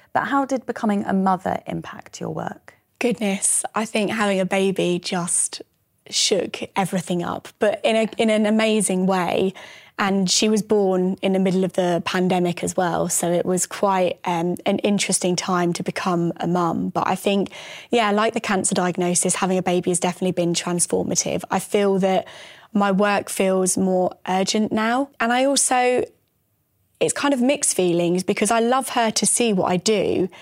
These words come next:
Speaker 2: I'm gonna get really emotional. Um, I love her to see what I do, but I don't want to have to do it.
Speaker 1: Yeah,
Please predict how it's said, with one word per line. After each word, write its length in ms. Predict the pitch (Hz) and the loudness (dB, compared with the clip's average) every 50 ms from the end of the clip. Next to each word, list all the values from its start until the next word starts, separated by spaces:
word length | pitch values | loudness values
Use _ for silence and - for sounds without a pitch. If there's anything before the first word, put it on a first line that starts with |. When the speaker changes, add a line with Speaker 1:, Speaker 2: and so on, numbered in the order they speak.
| - - - - | -20 -20 -4 -2
Speaker 2:
I'm 60 | 226 247 | 0 2
gonna 80 | 294 | 2
get 80 | 339 320 | 2 2
really 120 | 254 233 | 2 2
emotional. 680 | 220 208 233 277 262 - - - 247 220 - - - - - - - - - - - - - - - | 2 2 2 2 2 0 0 2 2 2 0 0 -2 -6 -10 -14 -14 -14 -16 -16 -18 -20 -20 -6 -2
Um, 440 | 226 220 220 220 220 214 220 220 - - _ _ _ _ _ | 0 2 2 4 2 2 2 0 -2 -4 _ _ _ _ _
I 80 | - 277 | -2 0
love 200 | 262 285 294 285 - | 2 2 0 0 0
her 120 | 277 262 | 0 0
to 100 | - - | 0 0
see 160 | - - 233 | 0 0 2
what 100 | 240 202 | 2 2
I 80 | 202 208 | 2 0
do, 600 | 202 - - 262 262 214 185 - 85 - 220 202 - - _ _ - | 0 0 2 2 2 2 2 0 0 -2 -2 -4 -6 -10 _ _ -2
but 60 | - | 0
I 80 | - 226 | 0 0
don't 240 | - 262 247 247 | 2 2 2 2
want 160 | 240 240 254 233 | 2 0 0 -2
to 40 | - | -2
have 200 | - 269 262 - | -4 -4 -6 -4
to 100 | - 269 - | -6 -8 -4
do 240 | - - 277 302 | 0 0 2 2
it. 440 | 359 403 - - - - - - - _ _ _ | 2 0 -2 -4 -6 -8 -10 -10 -10 _ _ _
Speaker 1:
Yeah, 480 | 214 208 220 214 196 185 180 180 175 | -2 2 2 4 4 4 4 2 0